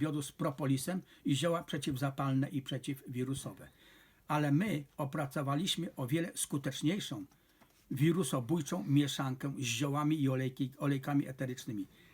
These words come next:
To jest właśnie ten wyrób. Ten. Ma bardzo silne działanie przeciwwirusowe, przeciwzapalne, także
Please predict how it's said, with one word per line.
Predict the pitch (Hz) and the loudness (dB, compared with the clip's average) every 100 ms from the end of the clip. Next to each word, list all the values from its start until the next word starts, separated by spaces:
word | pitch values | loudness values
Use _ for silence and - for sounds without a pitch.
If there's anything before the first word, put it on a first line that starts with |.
| - _ _ | -20 _ _
To | 180 | 0
jest | 170 147 | 0 0
właśnie | 160 147 - 135 135 _ _ | -2 -2 0 -2 -2 _ _
ten | 143 135 | 2 4
wyrób. | 143 113 - - _ _ _ - | 4 0 -6 -20 _ _ _ -8
Ten. | 101 - _ _ _ _ _ _ _ _ _ _ _ _ _ - - | -8 -8 _ _ _ _ _ _ _ _ _ _ _ _ _ -16 2
Ma | 139 | 2
bardzo | 143 196 165 170 | 4 4 2 0
silne | - 196 190 | 2 2 2
działanie | 143 175 165 180 | 2 2 2 0
przeciwwirusowe, | 151 156 170 139 165 160 147 131 202 | -2 -2 2 2 2 2 -2 -2 -4
przeciwzapalne, | 165 143 151 151 139 151 151 190 | -4 -2 0 -2 -2 0 0 0
także | - 147 - 151 | -2 -2 -2 -4